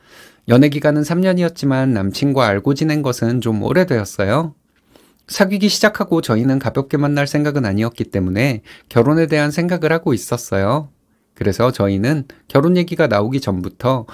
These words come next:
서로의 부모님께 인사도 드렸습니다. 남친 아버지는 저를 처음부터 좋게 봐주셨어요.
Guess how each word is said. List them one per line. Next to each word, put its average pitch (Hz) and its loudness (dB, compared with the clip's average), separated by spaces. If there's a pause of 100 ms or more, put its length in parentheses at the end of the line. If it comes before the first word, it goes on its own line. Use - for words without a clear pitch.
(120)
서로의 190 2
부모님께 139 0
인사도 127 -2
드렸습니다. 101 -2 (520)
남친 113 2
아버지는 107 -2
저를 98 -4
처음부터 143 -2
좋게 135 -2
봐주셨어요. 117 0